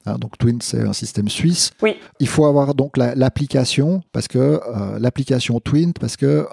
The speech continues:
Speaker 1: à un moment, euh, tout à la fin, en fait, la machine va émettre un Q R code.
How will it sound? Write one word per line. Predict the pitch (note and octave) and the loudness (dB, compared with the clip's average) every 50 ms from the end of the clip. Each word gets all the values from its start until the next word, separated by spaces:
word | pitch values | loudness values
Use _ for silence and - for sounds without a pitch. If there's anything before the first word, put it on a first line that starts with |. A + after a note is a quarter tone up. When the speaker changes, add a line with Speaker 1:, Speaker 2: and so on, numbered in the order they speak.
| - _ | -10 _
Speaker 1:
à | - B2 | -2 0
un | B2 B2+ | 0 2
moment, | B2 B2+ B2 B2 A#2+ B2+ D3 E3+ E3+ D#3+ - | 2 2 2 2 2 2 2 0 -2 -4 -6
euh, | C3+ B2+ B2 C3+ A#2+ | -8 -6 -4 -4 -2
tout | - - - - | -2 -2 -2 0
à | C3+ | 0
la | B2 A#2+ A#2 | 0 0 0
fin, | - - C3+ C#3+ | 0 0 0 0
en | D3+ C3 | 0 0
fait, | - - C#3+ - _ _ - | 0 -2 -4 -4 _ _ -2
la | A#2 A2+ B2 | 0 0 2
machine | C3 C3 B2+ - - D#3 D3 C#3 | 2 2 0 0 0 0 2 2
va | B2+ A#2 A#2+ | 2 2 2
émettre | B2+ B2 C3 C#3 C3 - A#2 | 2 2 2 2 0 0 -2
un | A2+ | -2
Q | A2+ - D#3+ D#3+ | 0 0 0 0
R | C#3+ C3 - | 0 0 -2
code. | - G#2 B2 D3 C#3 A#2 | -2 -2 -2 -2 -2 -6